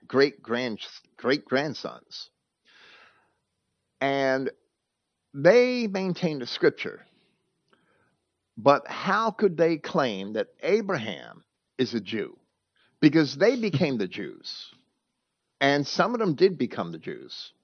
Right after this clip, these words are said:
even though they mixed with the Edomites and others, other races,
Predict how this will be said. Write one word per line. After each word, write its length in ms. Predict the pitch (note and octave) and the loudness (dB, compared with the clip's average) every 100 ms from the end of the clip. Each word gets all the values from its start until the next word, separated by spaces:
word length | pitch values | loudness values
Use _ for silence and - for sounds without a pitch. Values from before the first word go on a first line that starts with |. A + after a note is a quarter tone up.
| - | 0
even 200 | C#3 C3 | 0 4
though 120 | C3 | 2
they 120 | A#2+ | 4
mixed 360 | A2+ B2+ B2 - | 2 0 -2 -4
with 120 | A2 | -6
the 180 | F2+ A#2+ | -4 -2
Edomites 640 | D3 F#2 C#2+ F2+ - - - _ _ | -2 -2 -6 -12 -10 -12 -12 _ _
and 260 | A2 A2+ G#2+ - | -2 -2 -2 4
others, 720 | C3+ E3+ A#2 F#2 G#2 - - _ _ _ _ _ _ _ - | 6 6 0 -2 -10 -14 -16 _ _ _ _ _ _ _ 0
other 240 | D3+ C3+ | 2 2
races, 600 | G#2 C#3 F#3 - C#2 - | 2 0 0 -6 -10 -14